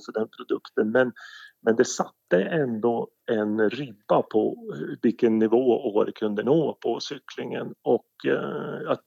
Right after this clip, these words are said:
jag tror att det var väldigt betydelsefullt, trots att det blev lite vakuum efter det där V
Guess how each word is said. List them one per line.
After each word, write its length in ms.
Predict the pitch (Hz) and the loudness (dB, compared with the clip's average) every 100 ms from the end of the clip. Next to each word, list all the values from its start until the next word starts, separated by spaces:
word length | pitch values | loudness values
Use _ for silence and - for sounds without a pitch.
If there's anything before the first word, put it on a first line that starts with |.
| - | 4
jag 140 | 160 - _ - | 4 2 _ -4
tror 260 | 196 151 | 2 6
att 100 | 123 | 6
det 80 | 131 | 6
var 140 | 117 | 4
väldigt 380 | 113 123 107 104 | 6 4 2 -4
betydelsefullt, 840 | - - 123 165 - 127 175 139 - - | -6 -8 -4 -2 -2 0 2 2 0 0
trots 320 | 139 127 - | 2 2 -2
att 120 | 107 - | -2 4
det 180 | 123 110 - - - - _ | 4 4 -2 -20 -20 -20 _
blev 240 | - 160 165 | 6 8 6
lite 240 | - 113 123 | 2 0 6
vakuum 480 | 143 175 - 131 | 8 6 6 4
efter 300 | 110 101 - | 4 0 0
det 80 | 113 | 2
där 140 | 110 104 | 4 4
V 160 | 107 | 2